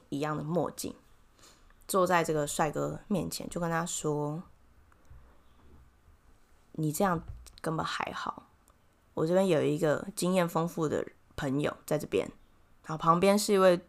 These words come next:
坐牢坐了十七年的一个人。”就开始对那个帅哥说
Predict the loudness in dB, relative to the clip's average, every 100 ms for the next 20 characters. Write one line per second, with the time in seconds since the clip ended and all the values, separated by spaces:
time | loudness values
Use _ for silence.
0 | _ 6 8 8 6 6 4 4 2 -2
1 | 0 0 2 2 0 -2 -4 -4 -4 -4
2 | -6 _ -8 -8 -8 _ _ _ -20 -20
3 | -20 -20 _ _ -2 4 10 12 12 10
4 | 8 6 8 8 10 6 6 2 4 4